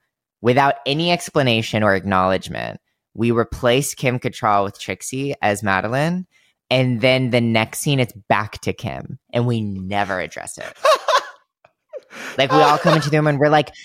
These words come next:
Speaker 1: "Madeline, your meeting's in five." And it's Trixie being like, "Okay, I guess I'll go to the meeting." Like, that's my dream.
Speaker 2: Just, like,
Speaker 1: Um,
Speaker 2: one line. I'm a,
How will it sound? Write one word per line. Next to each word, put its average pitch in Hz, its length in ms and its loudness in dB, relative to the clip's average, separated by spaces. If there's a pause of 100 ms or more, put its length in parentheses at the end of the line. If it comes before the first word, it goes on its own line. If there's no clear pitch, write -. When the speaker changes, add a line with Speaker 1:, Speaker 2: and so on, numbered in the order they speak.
(120)
Speaker 1:
"Madeline, 180 480 4
your 175 120 6
meeting's 185 360 4
in 170 80 4
five." 175 300 4
And 127 80 2
it's - 140 -4
Trixie 160 440 0
being 139 260 2
like, 127 240 4 (420)
"Okay, 175 520 -2
I 143 160 0
guess 127 460 -4
I'll 151 240 -4
go 123 220 -2
to 170 80 -2
the 165 100 -6
meeting." 127 500 -2
Like, 117 280 2
that's - 600 -2
my 117 180 2
dream. 90 560 -6
Speaker 2:
Just, 170 220 2
like, 180 120 4
Speaker 1:
Um, 151 100 0
Speaker 2:
one 139 240 2
line. 127 360 2
I'm 143 200 2
a, 170 200 0